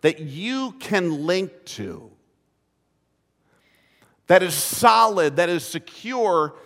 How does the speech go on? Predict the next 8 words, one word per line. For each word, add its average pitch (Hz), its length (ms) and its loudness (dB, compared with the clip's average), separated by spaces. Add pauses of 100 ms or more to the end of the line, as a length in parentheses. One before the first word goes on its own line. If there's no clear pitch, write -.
(240)
that 156 180 -2
you 220 300 -8
can 208 240 -4
attach 202 840 -6
to, 160 220 -2
that 151 260 0
is 185 280 -4
immovable, 175 1200 -4